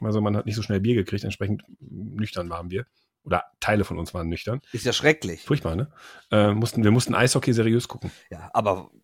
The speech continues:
Speaker 2: war ja ganz gut anzugucken, muss man
Speaker 1: Äh,
Speaker 2: sagen.
Speaker 1: und dann hatten die Gugula drauf und dann dachte so, wow, äh, hätt's bei Schalke Dortmund mit Andi Möller nicht gegeben.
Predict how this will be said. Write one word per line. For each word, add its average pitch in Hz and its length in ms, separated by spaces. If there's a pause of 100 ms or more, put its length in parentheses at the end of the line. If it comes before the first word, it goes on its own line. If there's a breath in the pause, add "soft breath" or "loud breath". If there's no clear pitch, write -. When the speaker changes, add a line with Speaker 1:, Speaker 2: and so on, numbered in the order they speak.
(140)
Speaker 2:
war 104 160
ja 104 120
ganz 87 160
gut 80 100
anzugucken, - 460
muss - 160
man - 80
Speaker 1:
Äh, 120 180
Speaker 2:
sagen. - 100
Speaker 1:
und 123 60
dann 113 80
hatten 110 140
die 107 60
Gugula 107 340
drauf 113 160
und 120 80
dann 110 80
dachte 113 160
so, 110 140
wow, 123 380
äh, 95 320
hätt's 110 300
bei 101 560
Schalke 113 320
Dortmund 104 340
mit 101 120
Andi 107 180
Möller 120 380
nicht 120 200
gegeben. - 380